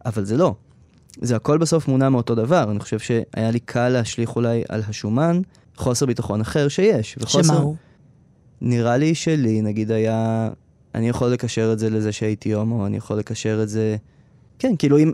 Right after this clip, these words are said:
Speaker 1: אם אני מקשר את זה, אוקיי, נגיד למשהו שהוא נראה לי רלוונטי התפתחותית, אז ילד בן שמונה, אה, כשאתה בן, אתה אמור לשחק כדורגל, ואתה אמור להיות כזה בן מגניב, ולא הייתי בן מגניב, הייתי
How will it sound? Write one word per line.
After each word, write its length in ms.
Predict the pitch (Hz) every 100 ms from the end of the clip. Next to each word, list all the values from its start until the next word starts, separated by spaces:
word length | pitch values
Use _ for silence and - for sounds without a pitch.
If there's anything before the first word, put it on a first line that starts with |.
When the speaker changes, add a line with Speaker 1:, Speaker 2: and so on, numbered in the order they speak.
| -
Speaker 1:
אם 100 | 156
אני 180 | 165 156 139
מקשר 400 | 143 131 120 135
את 60 | 131
זה, 80 | 123
אוקיי, 240 | 110 107
נגיד 220 | 104 113
למשהו 280 | 117 117 120
שהוא 180 | 117 113
נראה 220 | 110 113
לי 140 | 113 113
רלוונטי 440 | 110 107 113 113
התפתחותית, 760 | 113 120 - 98 139 185 - - - - -
אז 180 | 117 117
ילד 240 | 123 120
בן 120 | 117
שמונה, 360 | 113 120 120 123 120 120 - _ _ - -
אה, 300 | 113 107 107
כשאתה 260 | - 110 110
בן, 240 | 110 113
אתה 160 | 113 110
אמור 160 | 110 110
לשחק 240 | - 110
כדורגל, 500 | 110 113 131 135 131
ואתה 180 | 120 113
אמור 120 | 107
להיות 180 | 110 107
כזה 240 | 113 107
בן 260 | 107 113 110
מגניב, 360 | 107 120 160 151
ולא 180 | 143 185
הייתי 200 | 170 156
בן 140 | 147
מגניב, 360 | 139 123 123 123
הייתי 360 | 120 - 120